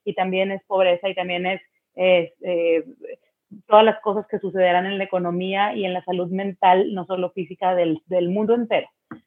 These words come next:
¿no? Entonces, como que tengo esta intención de, desde mi trinchera, decir,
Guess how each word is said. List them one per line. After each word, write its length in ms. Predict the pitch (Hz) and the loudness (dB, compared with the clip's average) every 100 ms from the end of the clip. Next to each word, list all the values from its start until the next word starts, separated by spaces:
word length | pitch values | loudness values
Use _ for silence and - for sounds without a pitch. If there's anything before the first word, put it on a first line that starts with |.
| _ | _
¿no? 140 | 196 196 | -6 -4
Entonces, 420 | 175 175 190 202 - | -2 -2 -2 -6 -4
como 180 | 202 | -6
que 120 | 185 185 | -4 -4
tengo 240 | 208 214 | -2 -2
esta 160 | 226 254 | -2 -4
intención 520 | 226 202 196 202 208 | -2 -4 -4 -4 -2
de, 140 | 214 | -2
desde 240 | 202 180 180 | -2 -2 -4
mi 160 | 175 | -6
trinchera, 520 | 175 175 175 190 190 | -4 -6 -2 0 2
decir, 460 | 208 185 196 190 190 | 0 0 -4 -4 -6